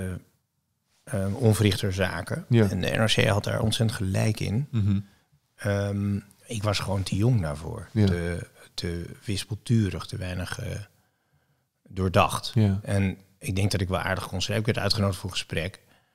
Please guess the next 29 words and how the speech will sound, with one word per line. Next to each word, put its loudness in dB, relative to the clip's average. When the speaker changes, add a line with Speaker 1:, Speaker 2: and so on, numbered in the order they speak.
Speaker 1:
Ik -14
had -2
wat -4
stukjes -2
geschreven, 0
zo -6
hier -2
en -4
daar. -2
Maar 2
ik -2
wer-, 2
ik -2
ben 8
wel 8
naar 6
meer 10
gesprekken 0
gegaan 0
in 2
de 0
omroep 2
en -4
allerlei -2
kranten. 0
Ik -8
heb -4
overal 4
wel 6